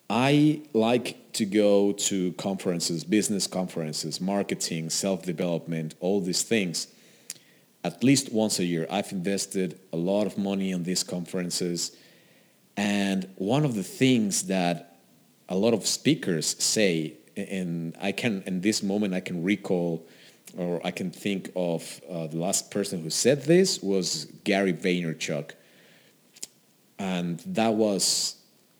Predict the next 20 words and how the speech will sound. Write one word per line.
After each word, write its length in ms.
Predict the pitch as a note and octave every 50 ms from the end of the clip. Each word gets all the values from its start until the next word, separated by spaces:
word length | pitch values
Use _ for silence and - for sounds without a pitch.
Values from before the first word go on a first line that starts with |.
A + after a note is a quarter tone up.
| _ _ _ _ _
"I'm 200 | G3 D#3 C3+ A#2+
giving," 420 | G2+ A#2+ C#3 C3+ D3+ C#3+ C3+ -
and 100 | - G2+
he 140 | G2 C3+ B2+
said, 240 | A2 - B2 G#2+ F#2+
like, 400 | F#2 F2+ F2+ E2+ - - - - _ _ _ _ _ _
"I'm 220 | - G#2 A#2+ B2+ B2
giving, 320 | A2 C3 C3 B2 C3 A#2
like, 220 | G#2 G2 F2+ - -
all 220 | - A2+ B2 B2+ B2+
my 160 | B2 A#2 A2+
secrets, 760 | G#2 - - - A2 G#2 - - A2 A2 G#2+ G#2 G2 - - -
everything 420 | - A#2 B2 B2 A#2+ A#2 - A#2+ A#2
you 120 | A#2 G#2+
have 180 | G2 A2+ A2 -
to 80 | - G2+
do, 280 | G2 G2+ G#2 G#2 G#2
the 120 | F#2 F#2 E2 D2+ - - _ _ _ _ - -
step-by-step 960 | - - - - - B2+ A2+ F#2+ G#2+ A2 G2+ - - - A2 G#2 F2 - -
blueprint 720 | F#2+ F2+ G#2+ A2 A2 G2+ - - G#2 G2 G2 G2 G2+ -